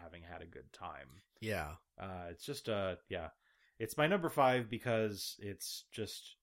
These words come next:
Speaker 1: one of the best fighting games I've ever played, and it was made in the last decade.
Speaker 2: Yeah, I think,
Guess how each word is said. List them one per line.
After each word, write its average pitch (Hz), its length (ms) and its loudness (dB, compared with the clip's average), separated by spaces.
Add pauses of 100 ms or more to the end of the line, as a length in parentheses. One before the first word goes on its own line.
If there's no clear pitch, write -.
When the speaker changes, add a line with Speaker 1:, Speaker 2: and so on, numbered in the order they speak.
(480)
Speaker 1:
one 104 240 -4
of 113 60 0
the 107 60 -2
best 101 260 -2
fighting 90 240 -4
games 85 220 -8
I've 80 120 -8
ever 78 220 -10
played, 78 420 -8
and 95 120 -8
it 90 60 -10
was 87 120 -10
made 82 160 -12
in 82 60 -12
the 82 80 -8
last 80 200 -12
decade. - 340 -12 (100)
Speaker 2:
Yeah, 113 280 0
I 214 140 0
think, - 460 -2